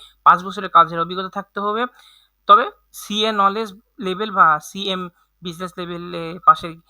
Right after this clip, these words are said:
প্রার্থীর ক্ষেত্রে তিন বছরের অভিজ্ঞতা হলেও চলবে। এখ-, এই, এই এক নম্বর জব উপব্যবস্থাপক হিসাব অর্থের এই পদের জন্য ব-, সর্বোচ্চ বয়স হতে, আহ, বয়স হতে পারবে পঁয়ত্রিশ বছর। বাকি,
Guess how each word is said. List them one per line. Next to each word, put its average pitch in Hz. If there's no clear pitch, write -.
প্রার্থীর 156
ক্ষেত্রে 214
তিন 196
বছরের 175
অভিজ্ঞতা 165
হলেও 170
চলবে। 127
এখ-, 180
এই, 202
এই 220
এক 202
নম্বর 196
জব 175
উপব্যবস্থাপক 180
হিসাব 175
অর্থের 165
এই 165
পদের 170
জন্য 180
ব-, 170
সর্বোচ্চ 165
বয়স 165
হতে, -
আহ, 143
বয়স 160
হতে 143
পারবে 160
পঁয়ত্রিশ 151
বছর। -
বাকি, 196